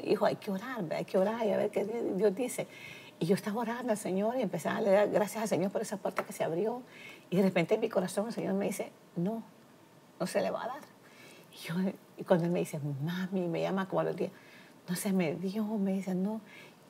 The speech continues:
Y yo entonces le digo, "Señor, ¿por qué?". Entonces yo me decía, "Necesito que pase un tiempo con ustedes, hace un año que no lo vemos".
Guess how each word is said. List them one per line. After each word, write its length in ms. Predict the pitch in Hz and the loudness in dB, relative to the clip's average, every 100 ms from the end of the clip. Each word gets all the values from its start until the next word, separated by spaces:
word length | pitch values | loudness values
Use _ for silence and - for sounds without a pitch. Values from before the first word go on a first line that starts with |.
| - | -2
Y 60 | 190 | 2
yo 100 | 202 | 2
entonces 380 | - 202 208 | 2 0 2
le 100 | 185 | 2
digo, 180 | 180 175 | 2 0
"Señor, 280 | - 170 190 | 0 0 0
¿por 240 | - 170 | -2 -6
qué?". 400 | 190 - 285 240 180 | -6 -6 -4 -4 -4
Entonces 220 | 160 190 | 0 4
yo 100 | 202 | 4
me 80 | 185 | 4
decía, 180 | 185 - - - - - | 0 -6 -12 -18 -20 -8
"Necesito 460 | 165 165 185 175 185 | -4 -2 0 0 0
que 100 | 196 | 0
pase 260 | 190 175 202 | -4 -2 0
un 100 | 185 | 0
tiempo 340 | 202 208 190 | 0 0 -2
con 140 | 175 | -4
ustedes, 380 | 165 - - 254 | -4 -2 -2 0
hace 180 | 190 196 | 0 4
un 100 | 190 | 4
año 160 | 220 262 | 4 4
que 80 | 185 | 4
no 120 | 196 | 6
lo 120 | 214 | 6
vemos". 480 | - 330 180 185 | 6 2 0 -2